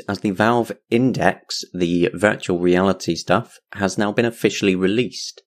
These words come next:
During a private launch party, Gabe Newell from Valve gave quite an interesting speech, and it sounds like they have a lot of plans in motion to improve the Index going forward.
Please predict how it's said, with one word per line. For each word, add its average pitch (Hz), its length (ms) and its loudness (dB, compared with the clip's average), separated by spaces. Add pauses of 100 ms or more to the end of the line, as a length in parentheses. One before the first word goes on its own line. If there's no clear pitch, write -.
(100)
During 170 280 4
a 147 40 0
private 147 460 0
launch 139 360 0
party, 87 800 2
Gabe 110 300 2
Newell 92 360 4
from 101 280 0
Valve 87 380 2
gave 92 280 0
quite 180 180 -2
an 165 80 0
interesting 143 480 0
speech, - 600 -2
and 95 120 0
it 92 80 -2
sounds 110 320 -2
like 101 200 -2
they 95 100 2
have 92 160 -2
a 95 40 0
lot 101 440 0
of - 160 -6
plans 95 400 4
in 85 140 0
motion 82 580 0
to 85 320 2
improve 127 560 0
the 85 120 4
Index 82 400 -2
going 82 300 -2
forward. 131 600 2